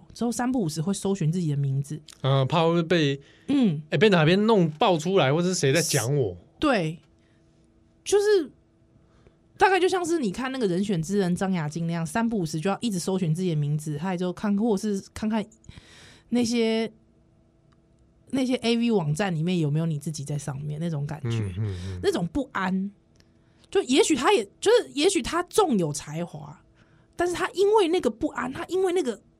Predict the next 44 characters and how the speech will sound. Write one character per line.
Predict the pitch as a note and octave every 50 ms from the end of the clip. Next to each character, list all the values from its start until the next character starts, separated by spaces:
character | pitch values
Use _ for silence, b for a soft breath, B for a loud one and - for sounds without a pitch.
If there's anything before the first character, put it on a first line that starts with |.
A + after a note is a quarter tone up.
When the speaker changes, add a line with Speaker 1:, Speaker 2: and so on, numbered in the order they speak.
| _ _ _ _ -
Speaker 1:
觉 | - - B3+
得 | A#3+ C#4+ C4+ A#3+ - _ _ _ _
非 | - - F4 G4 G4
常 | F#4 D4 C4+ C4 - _ _ _ _ _ _ _ _ -
恐 | - - G#3+ F#3 D#3 D#3+ E3+
怖 | - D#4 D#4 G#3+ E3+
的， | D3+ D3+ C#3 B B B B B B B B
或 | - - F#4
是 | E4 F#4
非 | D#4+ F4 F#4+
常 | F4+ D#4+ C#4+ C#4 C4 B3+ - _ _ _ _ - - - _ - - - - -
焦 | - - D#4 D4+ D4 D#4 D#4
虑 | D4+ D#4 C#4 G#3 D#3
的， | D3 C#3+ - - - _ b b b b b b b b b b _ _ _ _ -
对， | - G3 E3+ C#3+ D#3 - _ _ _ - - _ _ -
那 | F#4 G4+
个 | E4 B3
心-， | A#3+ - - D#4 D4+ D#4 E4
心 | D#4 - - E4 D#4+ D#4+ E4+
情， | E4 - - - D3 D3 D3+ - - b b b b b b b b b b b b _ -
你 | - G#3+ G3+
知 | D#4+
道 | F#4 F#4+
他 | - - F4 F4
可 | - - - G3+ F3
能 | F3+ F#3 G#3
会 | B3 C#4+
觉 | - G#3+ G3+
得 | G3+
他， | G3 - A#3+ B3 A#3+ - B B B B B B B B B _
他 | - D#4+
不 | D#4+ - E4+ F4+ D4+
能， | G#3+ D#3+ D3+ D3+ D3+ E3+ - _ -
他 | - -
不 | - F4
能 | B3 A3
让 | B3 A#3+
人 | G3+ E3+
家 | D#3+ D#3
知 | D#3+ - - C#3+
道 | C#3 D3+ C#3 - -
他 | D#3 D3+
是 | D3+ D3+
谁。 | D3 - -